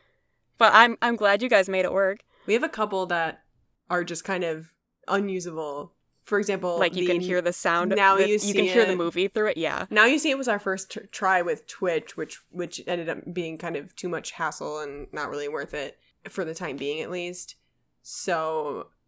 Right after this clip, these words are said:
Speaker 2: we stopped using it, but unfortunately, I didn't really understand some of the O B S software enough, and I forgot to turn off my computer's audio,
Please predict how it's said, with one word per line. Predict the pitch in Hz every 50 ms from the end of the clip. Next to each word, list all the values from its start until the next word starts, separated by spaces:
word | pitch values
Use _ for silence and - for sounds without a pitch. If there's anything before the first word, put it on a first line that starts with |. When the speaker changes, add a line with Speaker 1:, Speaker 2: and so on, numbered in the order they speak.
| _ -
Speaker 2:
we | 180 175 170 160 160
stopped | - - 180 165 170 -
using | 185 170 170 165
it, | 156 151 - 170
but | 170 165 151 113 -
unfortunately, | - 170 - 202 202 196 196 196 175 - 170 165 160 160 147
I | - 160 160 160
didn't | 170 165 170 151 - -
really | - 170 165 156 -
understand | 165 156 160 160 - 180 160 151 151 156 151 - -
some | - 190 170
of | 160 160
the | 160 151 151 - -
O | 170
B | 160 160 156
S | 170 180 -
software | 208 190 196 - 214 214 220 233
enough, | 233 240 233 240 247 262 254 _ _ _ _ _ _ _ _ _ _ _ _ _ _ _ -
and | 269 220
I | 208 214 208 208
forgot | - - 196 - -
to | 202
turn | 180 - - - 202 196
off | 190 185 190 -
my | 190 175
computer's | 165 - 139 - - 185 180 190 247 269 269 247
audio, | 262 294 302 330 330 349 370 370 370 370 370 349